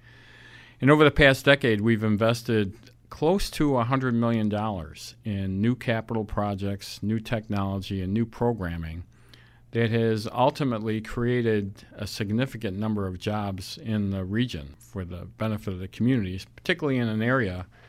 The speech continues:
that has still one of the highest unemployment rates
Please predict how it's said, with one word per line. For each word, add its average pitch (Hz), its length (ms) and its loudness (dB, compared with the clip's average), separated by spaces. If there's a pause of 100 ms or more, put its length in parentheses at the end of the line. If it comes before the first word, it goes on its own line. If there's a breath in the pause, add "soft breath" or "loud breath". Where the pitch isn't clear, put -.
(380 soft breath)
that 110 100 -4
has 110 320 -2
still 139 280 0
one 117 200 2
of 107 100 0
the 101 100 -2
highest 110 400 -4
unemployment 117 600 0
rates 117 460 -2